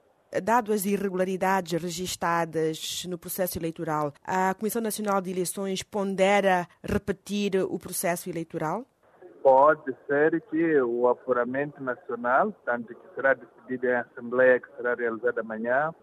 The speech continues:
Speaker 2: possa decidir a repetição do escrutínio num e noutro local onde tenha havido irregularidades.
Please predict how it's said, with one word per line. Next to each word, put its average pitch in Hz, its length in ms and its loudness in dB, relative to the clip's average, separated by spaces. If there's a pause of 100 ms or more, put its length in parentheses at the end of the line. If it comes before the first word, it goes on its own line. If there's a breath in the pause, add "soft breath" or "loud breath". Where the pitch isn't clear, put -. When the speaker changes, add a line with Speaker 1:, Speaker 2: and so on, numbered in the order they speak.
Speaker 2:
possa 131 340 2
decidir 127 720 -4 (180)
a 131 100 -2
repetição 139 840 -2
do 139 160 -10
escrutínio 143 800 -6
num 165 540 -2 (100)
e 135 100 -10
noutro 147 380 -4
local 131 460 0
onde 147 220 -4
tenha 147 340 -4
havido 143 560 -4
irregularidades. 151 720 -4